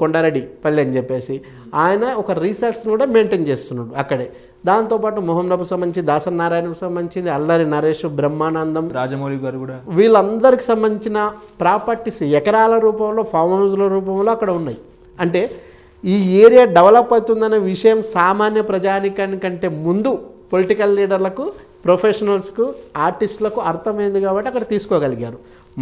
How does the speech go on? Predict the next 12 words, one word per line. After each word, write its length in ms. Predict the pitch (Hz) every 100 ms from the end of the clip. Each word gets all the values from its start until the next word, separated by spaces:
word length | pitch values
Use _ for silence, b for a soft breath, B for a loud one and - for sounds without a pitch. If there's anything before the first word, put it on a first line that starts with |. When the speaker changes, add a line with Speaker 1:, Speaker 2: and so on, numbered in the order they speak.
| 139
Speaker 1:
మనం 220 | 160 220 226
ఏం 60 | 208
చెప్తున్నామంటే 720 | 196 - 196 185 156 147 156 208 B B B 160
as 100 | 160 170
a 20 | 151
ఎక్స్‌పర్ట్‌గా 580 | - - 202 175 151 185 - B B B -
షాద్‌నగర్ 760 | - 165 180 226 233 240 220 208 196
అనేది 420 | 190 185 175 214 277 - - -
పర్ఫెక్ట్గా 640 | 160 165 - 220 220 226 214
డెవలప్ 320 | 190 196 185 180
అవుతున్నది. 480 | 165 170 139 120 - - -
ఎందుకంటే 380 | 180 208 196 190